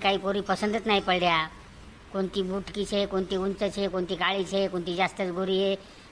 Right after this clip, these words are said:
कोणती जास्तच शिकलेली आहे, कोणती शिकलेलीच नाही, कोणती स्वयंपाकाची येत नसे, कोणती मशीन कामच, म्हणजे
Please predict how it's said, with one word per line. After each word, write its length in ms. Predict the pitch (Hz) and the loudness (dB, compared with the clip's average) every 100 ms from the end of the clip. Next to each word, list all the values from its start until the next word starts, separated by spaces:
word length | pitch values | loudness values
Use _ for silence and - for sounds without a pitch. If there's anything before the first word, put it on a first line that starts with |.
| - | -6
कोणती 260 | 165 170 | -4 -2
जास्तच 380 | 185 180 208 151 | 0 0 -2 -4
शिकलेली 340 | 185 190 196 | -4 -2 0
आहे, 80 | 190 | 0
कोणती 260 | 185 170 160 | 0 -4 -4
शिकलेलीच 480 | - 175 190 190 180 | -6 -2 0 0 0
नाही, 340 | 196 190 190 190 - - - | 2 4 2 0 -8 -20 -8
कोणती 260 | 185 160 175 | -6 -4 -2
स्वयंपाकाची 460 | - 180 202 185 180 | 0 2 2 2 -2
येत 100 | 180 | -2
नसे, 300 | 180 190 190 | -2 -2 -2
कोणती 360 | 180 175 170 170 | -2 -6 -4 -2
मशीन 300 | 175 202 185 | -2 0 2
कामच, 280 | 190 190 | 2 2
म्हणजे 200 | 180 190 | 2 2